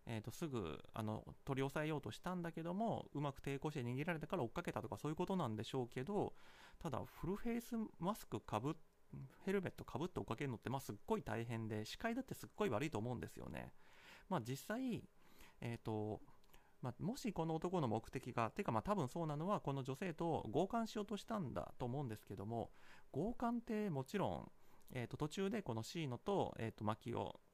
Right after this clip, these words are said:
えーと、久保田正孝に見つかって助けに入られるんで、あの、阻止されるわけですけども、あの、強姦しようとする被害者と別に、あの、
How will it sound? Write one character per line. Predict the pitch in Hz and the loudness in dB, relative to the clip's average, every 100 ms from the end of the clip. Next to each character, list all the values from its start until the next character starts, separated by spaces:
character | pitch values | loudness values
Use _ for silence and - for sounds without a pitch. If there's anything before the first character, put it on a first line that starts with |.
| - | -6
え | 117 | -4
ー | |
と、 | - | 0
久 | |
保 | 156 | 0
田 | 127 | 2
正 | 113 147 | 0 0
孝 | 107 | 0
に | 101 | 0
見 | |
つ | 113 - | -2 -2
か | 160 | -4
っ | |
て | - 208 - | 0 -2 -2
助 | - | -2
け | 165 | -2
に | 120 | 2
入 | 123 | 2
ら | 131 | 2
れ | |
る | 107 | 2
ん | 101 | 0
で、 | 104 117 - - - - - - | 0 -2 -4 -12 -18 -16 -14 -4
あ | 113 | -2
の、 | 107 | 0
阻 | - - 135 196 | -4 -10 -2 0
止 | |
さ | 185 123 | 2 2
れ | 131 | 2
る | |
わ | 143 | 2
け | - | 2
で | 107 | -2
す | - | -2
け | 101 | -4
ど | 104 | 0
も、 | 120 107 57 - - - | 0 0 -2 -8 -14 -10
あ | - 110 | -2 0
の、 | 104 107 90 - - - - - 120 | 0 -2 -2 -4 -10 -18 -20 -14 -2
強 | 143 214 | 0 2
姦 | 254 247 | 2 0
し | |
よ | 220 | 0
う | |
と | 214 | -2
す | 202 | -2
る | 208 | -2
被 | 214 | 2
害 | 254 | 2
者 | 160 | 2
と | 98 | 0
別 | 101 - 131 | -2 0 0
に、 | 151 123 - - - - - | 0 -2 -4 -12 -20 -20 -6
あ | 110 | -4
の、 | 107 | -4